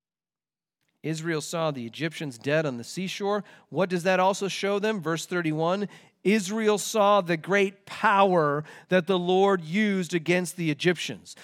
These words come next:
Or more literally, it should read this way, Israel saw the great hand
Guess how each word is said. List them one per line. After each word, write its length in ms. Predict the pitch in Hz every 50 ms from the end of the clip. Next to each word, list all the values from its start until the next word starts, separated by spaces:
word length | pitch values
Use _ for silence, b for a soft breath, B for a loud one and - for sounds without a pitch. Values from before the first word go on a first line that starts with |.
| B B 175
Or 100 | 180 190
more 240 | 196 208 226 233 214
literally, 520 | 196 226 254 262 240 208 185 165 165 160
it 80 | 170 156
should 200 | - 196 180 170
read 160 | 180 180 170
this 240 | 185 208 - - 175
way, 260 | 151 139 131 131 131 B B B B B B
Israel 400 | - 247 254 214 240 262 247 233
saw 300 | - - 240 233 226 226
the 120 | 190 185 185
great 460 | 160 190 226 233 220 214 214 214 185
hand 760 | - - - 240 254 247 254 233 208 180 151 139 127 117